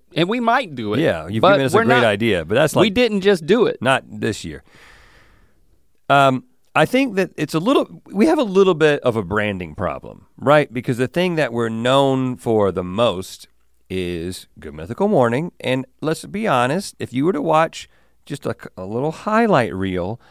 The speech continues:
Speaker 2: of what we do on the show, you might not come to the conclusion that these two idiots had any other talents other than
Speaker 1: We also got
Speaker 2: not
Speaker 1: the
Speaker 2: being able to eat things.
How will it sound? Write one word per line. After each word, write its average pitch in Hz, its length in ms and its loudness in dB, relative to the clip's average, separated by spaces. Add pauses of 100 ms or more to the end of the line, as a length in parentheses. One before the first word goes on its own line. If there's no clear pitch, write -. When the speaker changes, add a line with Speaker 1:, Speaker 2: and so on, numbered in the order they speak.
(380)
Speaker 2:
of 117 520 0
what 117 200 -2
we 135 120 -4
do 135 240 -2
on 131 100 0
the 135 60 -2
show, 120 400 0 (160)
you 180 120 -2
might 190 400 -2
not 156 240 -4
come 147 240 0
to 139 60 -6
the 156 140 -2
conclusion 143 720 -4
that 123 240 -6
these 110 240 -8
two 117 320 -6
idiots 107 400 -6
had 113 240 -4
any 117 260 -6
other 123 140 -4
talents - 720 -8 (1080)
other 95 220 -2
than 95 120 -2
Speaker 1:
We 147 80 4
also 170 280 2
got 127 160 4
Speaker 2:
not 139 100 0
Speaker 1:
the 135 60 -4
Speaker 2:
being 131 240 2
able 131 260 2
to 143 180 0
eat 165 220 -6
things. - 580 -10